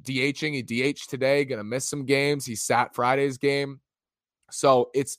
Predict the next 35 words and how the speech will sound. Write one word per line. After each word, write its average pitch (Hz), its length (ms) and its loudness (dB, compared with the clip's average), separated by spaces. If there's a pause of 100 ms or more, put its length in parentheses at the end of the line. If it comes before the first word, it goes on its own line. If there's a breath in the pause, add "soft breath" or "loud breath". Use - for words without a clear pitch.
it's - 380 -6 (720)
a 131 80 -4
short 170 320 4
roster. 110 580 2
I - 40 -14
mean, 123 140 -10
everybody's 151 460 -2
kinda 127 220 -4
dealing 107 320 -8
with 95 120 -8
a 92 40 -14
short 95 320 -4
roster 87 480 -4
right 113 220 -4
now, 127 300 -2 (340 soft breath)
but 127 100 2
this 165 160 0
is 160 140 -4
what's 139 160 -2
coming 120 260 -4
up 98 220 -6
for 98 80 -8
the 92 120 -10
Twins. 82 440 -12 (360 soft breath)
This 175 160 8
is 196 140 6
the 165 80 6
spreadsheet. 107 680 2 (720)
If 156 200 4
you 190 120 2
know, 123 380 8 (480)
you 131 240 -2
know, 101 360 2 (800)
I 143 140 8
project 131 480 0